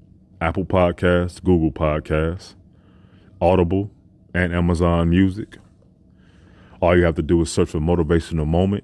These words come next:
and look for the name Dorian Gray, and you will see it.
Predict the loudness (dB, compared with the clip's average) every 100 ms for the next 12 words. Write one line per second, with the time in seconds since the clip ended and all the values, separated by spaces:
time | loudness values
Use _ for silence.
0 | -8 -4 -4 -4 -2 -2 0 0 0 0
1 | 0 0 0 -2 -4 -6 -4 -4 -4 0
2 | 0 0 -6